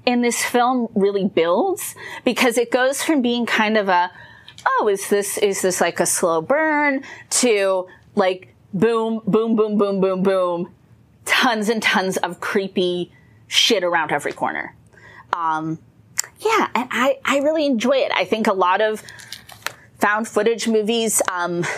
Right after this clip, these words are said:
you know, they try to recapture this and they try to, like, be like, "Oh, well, we, we could do that." And it's like, mm,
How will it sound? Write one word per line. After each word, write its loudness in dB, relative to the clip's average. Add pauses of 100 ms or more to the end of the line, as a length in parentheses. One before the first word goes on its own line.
(160)
you 0
know, 2
they 0
try 0
to -2
recapture 0
this -2
and 0
they 0
try 0
to, 2
like, 0
be 2
like, 0
"Oh, 2
well, 0
we, 2
we 0
could 2
do 0
that." 2
And 2
it's -4
like, 0 (440)
mm, -2